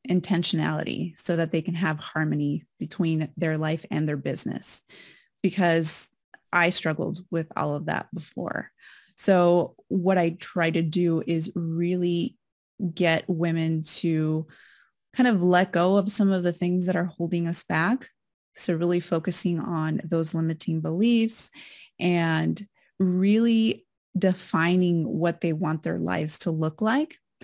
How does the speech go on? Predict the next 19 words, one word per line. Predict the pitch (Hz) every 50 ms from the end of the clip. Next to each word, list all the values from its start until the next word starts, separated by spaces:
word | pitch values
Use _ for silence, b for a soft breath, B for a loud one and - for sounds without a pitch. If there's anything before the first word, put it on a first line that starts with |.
| B B B
what | B 165 156
they | 160
want | 151 147 - - -
their | - -
business | 165 185 233 254 247 262 254 - -
to | - 247
look | 233 226 226 -
like, | 220 214 214 214 208 -
what | 202 185 -
they | - 175
want | 170 180 - 202 -
their | 170 175
business | 165 165 165 185 190 190 196 190 185 -
to | - 175
do | 160 165 170 165
for | 160 - - 165
their | 151 - 170
family. | - - - 220 233 233 233 226 220 220 226 226 226 226 226 - B B B B B B B B B
And | 190 190 196 196 196 190